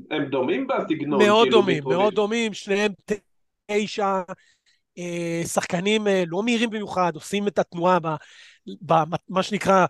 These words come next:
Speaker 2: אה, הם לא חלוצים תזזיתיים שעושים כל הזמן את התנועה, אבל הם יודעים לעשות אותה בתזמון הנכון ולמקום הנכון, וזה יהיה מאוד מעניין אם הם לא ידרכו אחד על השני על הרגליים באותם משבצות על המגרש,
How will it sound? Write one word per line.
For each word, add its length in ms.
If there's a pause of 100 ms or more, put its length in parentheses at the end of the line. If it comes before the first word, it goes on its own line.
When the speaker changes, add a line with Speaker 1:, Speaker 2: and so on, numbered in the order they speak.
(440)
Speaker 2:
אה, 220
הם 100
לא 360
חלוצים 420
תזזיתיים 920
שעושים 420
כל 160
הזמן 200
את 80
התנועה, 440 (180)
אבל 200
הם 100
יודעים 280
לעשות 300
אותה 240
בתזמון 480
הנכון 280
ולמקום 640
הנכון, 340 (640)
וזה 220
יהיה 120
מאוד 260
מעניין 340
אם 80
הם 140
לא 120
ידרכו 400
אחד 200
על 80
השני 300
על 100
הרגליים 600
באותם 340
משבצות 460
על 100
המגרש, 560